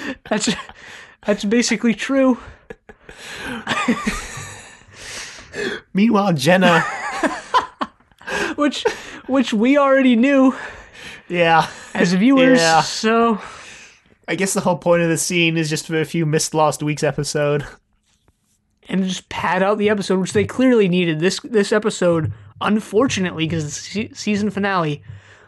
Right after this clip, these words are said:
Speaker 1: clearly needed, uh, a lot more padding than anything we've seen so far.
Speaker 2: Yeah.
Speaker 1: Even more so than the web.
Speaker 2: <laughs> Surprisingly. So Vil-, uh, Villa, Jenna, Gan, and Avon are all having weird sickness issues, and Callie comes in and is like, "You all got radiation sickness.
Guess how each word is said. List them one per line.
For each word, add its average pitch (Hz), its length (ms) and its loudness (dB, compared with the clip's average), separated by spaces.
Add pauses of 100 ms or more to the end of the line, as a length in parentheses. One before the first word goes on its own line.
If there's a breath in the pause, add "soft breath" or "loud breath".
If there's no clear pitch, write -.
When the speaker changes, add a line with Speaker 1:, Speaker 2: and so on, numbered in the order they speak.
(120)
Speaker 1:
clearly 208 460 2
needed, 175 440 0 (260)
uh, 151 220 -2
a 151 80 -6
lot 156 260 0
more 156 160 -4
padding 151 400 -2
than 151 140 -6
anything 160 500 -4
we've 143 200 -6
seen 143 260 -8
so 139 200 -12
far. 143 380 -14 (580)
Speaker 2:
Yeah. 101 540 -4 (760)
Speaker 1:
Even 220 240 2
more 180 220 4
so 175 240 2
than 160 120 0
the 143 60 -4
web. 139 440 -6 (280)
Speaker 2:
<laughs> - 320 -10
Surprisingly. 139 1080 0 (380 loud breath)
So 151 300 -2
Vil-, 131 420 -2
uh, 107 280 -2
Villa, 147 600 0
Jenna, 110 520 -4 (220)
Gan, 113 340 -4
and 104 140 -4
Avon 104 400 -4
are 101 60 -4
all 107 100 -4
having 98 300 -10
weird 104 260 -6
sickness 120 400 -8
issues, 104 260 -8
and 101 100 -8
Callie 117 280 -4
comes 113 240 -8
in - 20 -6
and 117 60 -6
is 104 60 -6
like, 98 120 -6
"You 120 140 -2
all 131 160 4
got 120 160 0
radiation 117 560 -2
sickness. 107 440 -6